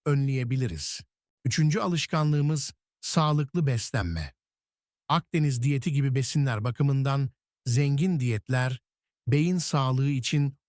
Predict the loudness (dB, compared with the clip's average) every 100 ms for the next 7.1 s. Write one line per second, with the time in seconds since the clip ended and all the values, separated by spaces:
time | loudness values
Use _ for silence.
0 | _ 0 0 0 -2 -2 -2 0 0 2
1 | 0 0 -4 -10 -14 _ _ _ -4 0
2 | 2 0 0 0 0 -2 0 0 0 -2
3 | -2 0 0 0 0 -2 -8 _ -2 0
4 | 0 -2 -4 -4 -4 -2 0 0 -2 -4
5 | -4 -2 -2 0 0 -4 -8 _ -2 -2
6 | 0 0 2 0 0 -2 0 0 0 -4
7 | -8